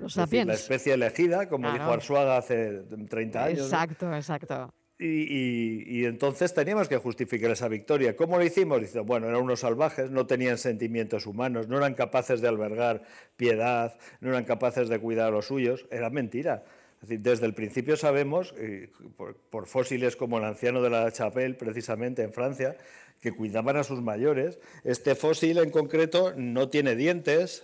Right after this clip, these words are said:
Speaker 2: eh, sufría artritis, no se podía valer por sí mismo, no podía buscar su comida y, sin embargo, sobrevivió muchos años con los cuidados de los suyos.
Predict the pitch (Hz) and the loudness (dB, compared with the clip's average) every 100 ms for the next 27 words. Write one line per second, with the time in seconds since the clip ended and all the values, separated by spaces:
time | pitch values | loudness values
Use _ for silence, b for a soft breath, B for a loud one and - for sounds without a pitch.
0 | - 117 113 123 117 131 123 117 139 170 | -4 -2 -2 -4 2 4 4 2 0 0
1 | 170 156 165 - 127 160 190 147 123 123 | 2 0 -2 -4 -2 2 2 2 4 4
2 | 117 117 113 113 127 139 160 123 135 170 | 4 2 0 -4 -2 -4 -2 0 2 2
3 | 185 156 131 - 117 - 104 107 156 147 | 4 4 2 -2 -4 -4 -12 -10 -4 -2
4 | 107 104 101 104 131 156 135 107 120 127 | -2 -4 -6 -6 -6 -4 -4 -2 0 -2
5 | 127 117 107 107 135 185 B B B B | -4 -8 -6 -6 -4 -6 B B B B
6 | 123 117 - 107 110 117 143 135 101 131 | 2 2 2 -2 0 0 2 0 -2 -4
7 | 147 104 | -4 -4